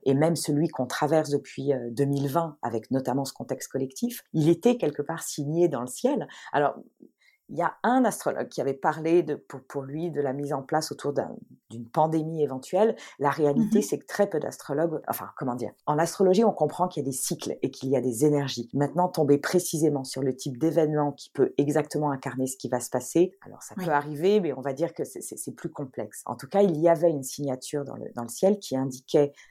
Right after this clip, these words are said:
Speaker 1: avec cette, euh, une conjonction entre, entre Pluton et Saturne, vraiment l'idée de,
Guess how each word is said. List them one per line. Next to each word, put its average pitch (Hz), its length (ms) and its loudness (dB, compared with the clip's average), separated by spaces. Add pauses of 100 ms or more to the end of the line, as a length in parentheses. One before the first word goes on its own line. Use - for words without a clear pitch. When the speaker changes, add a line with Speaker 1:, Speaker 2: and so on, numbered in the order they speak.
(120)
Speaker 1:
avec 117 260 -8
cette, - 300 -10
euh, - 60 -4 (260)
une 117 100 -12
conjonction 139 480 -2
entre, - 260 -4 (680)
entre - 220 -10
Pluton 147 300 -8
et 139 60 -2
Saturne, 170 500 -8
vraiment 143 300 -2
l'idée 175 280 2
de, 151 100 0